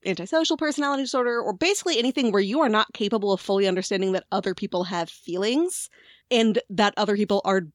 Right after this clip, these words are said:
just as good as you are. These are people who are really charming, really manipulative, and need to be the center of attention. Most cu-, uh, cult leaders exhibit signs of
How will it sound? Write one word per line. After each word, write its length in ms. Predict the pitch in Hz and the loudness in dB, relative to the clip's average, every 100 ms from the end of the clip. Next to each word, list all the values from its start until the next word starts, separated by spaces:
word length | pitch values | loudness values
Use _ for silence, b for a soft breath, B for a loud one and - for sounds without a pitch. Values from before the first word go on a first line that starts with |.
| _ | _
just 380 | - 190 - - | 0 0 0 -8
as 140 | 202 190 | -4 -2
good 180 | 190 175 | -2 -2
as 120 | 151 | -4
you 160 | 147 | -6
are. 180 | 58 - - - | -6 -10 -14 -2
These 200 | 233 240 | 0 2
are 100 | 311 | 0
people 460 | 277 247 247 254 240 | 0 2 2 2 -2
who 360 | - 208 196 - | -2 0 0 0
are 160 | 185 | -2
really 560 | 170 156 180 254 294 294 | -2 -6 2 4 4 4
charming, 540 | - 233 208 196 180 | 2 2 4 4 2
really 240 | 160 180 233 | 2 2 4
manipulative, 600 | 208 175 185 175 170 160 | 4 2 0 2 0 0
and 220 | 190 180 | -2 0
need 160 | 165 165 | -2 -2
to 80 | |
be 80 | 175 | -2
the 100 | 170 | -2
center 200 | - 160 | -4 -8
of 80 | 160 | -6
attention. 500 | 180 277 262 - 233 _ - | -2 -2 -2 -6 -12 _ -6
Most 520 | 185 170 170 - - | -4 0 0 -2 -10
cu-, 180 | - - - | -6 -6 -2
uh, 280 | 185 180 - _ | 0 -2 -4 _
cult 240 | - 247 - | -2 -2 2
leaders 340 | 185 180 180 _ - | 0 0 -6 _ -4
exhibit 420 | 196 180 185 190 | -2 0 -2 0
signs 260 | 190 175 | -2 -4
of 80 | 165 | -6